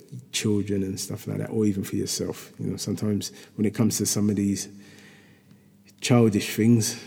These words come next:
if you're a parent like me, you kinda use the kids as disguise, 'cause I'm, I'm banging to Marvel as well, as much as my, my kids are. So, so yeah, we'll be doing that together.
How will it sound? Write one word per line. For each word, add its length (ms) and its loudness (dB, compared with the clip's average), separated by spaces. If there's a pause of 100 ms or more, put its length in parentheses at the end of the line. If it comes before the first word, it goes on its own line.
(180)
if 160 -6
you're 120 4
a 40 -2
parent 440 2
like 180 0
me, 140 4
you 160 0
kinda 260 0
use 240 2
the 100 -8
kids 300 -4
as 140 -6
disguise, 560 -4
'cause 200 -4
I'm, 260 0
I'm 160 0
banging 380 0
to 120 -6
Marvel 420 -4
as 140 -6
well, 160 -2
as 120 -12
much 260 -6
as 80 -6
my, 220 -4 (240)
my 160 -4
kids 320 -4
are. 160 -4 (180)
So, 340 -6 (600)
so 140 -4
yeah, 300 2
we'll 140 -2
be 120 -2
doing 240 4
that 160 -2
together. 420 -6